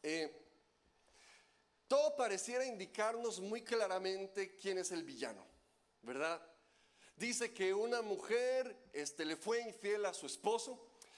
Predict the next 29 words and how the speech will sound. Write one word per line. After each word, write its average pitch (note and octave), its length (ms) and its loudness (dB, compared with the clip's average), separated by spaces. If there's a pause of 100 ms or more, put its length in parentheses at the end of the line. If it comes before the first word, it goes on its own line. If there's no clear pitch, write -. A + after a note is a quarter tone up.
(160)
y F#3+ 120 0
tras G3 200 2
de F3 120 -2
que F3 100 0
le E3 100 2
fue G3+ 160 0
infiel, A#3+ 360 2
entonces F#3 340 -4
agarró E3 300 0
los G3 160 -2
chunches A#3 360 -4
y G#3+ 80 -2
jaló, D#3+ 280 -2 (460)
¿verdad? D#3 400 -2
O D3 40 -10
sea, - 120 -8
qué - 140 -8
colerón, G#3 500 0
¿verdad? D3 320 0 (500)
Tras D#3+ 200 2
de E3+ 80 0
que F3+ 140 2
le F#3 60 0
da C4 160 4
vuelta, B3 480 2
¿verdad? D3 260 0
La C3+ 80 0
vieja E3 400 0
esa. C3 240 -8